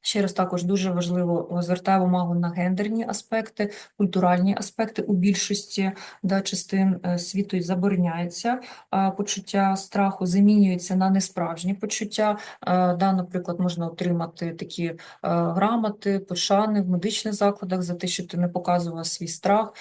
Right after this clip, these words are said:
за те, що ти є мужним. Хоча людина біологічно нормально може відчувати в подібних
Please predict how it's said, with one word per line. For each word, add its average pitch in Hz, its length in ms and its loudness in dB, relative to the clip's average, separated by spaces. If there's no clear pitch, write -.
за 175 60 -6
те, 170 120 -4
що 175 220 -2
ти 175 120 -6
є 170 140 -4
мужним. 214 440 2
Хоча 185 240 -2
людина 190 320 2
біологічно 190 680 2
нормально 202 460 0
може 185 280 -2
відчувати 185 540 -4
в - 40 -12
подібних 185 440 0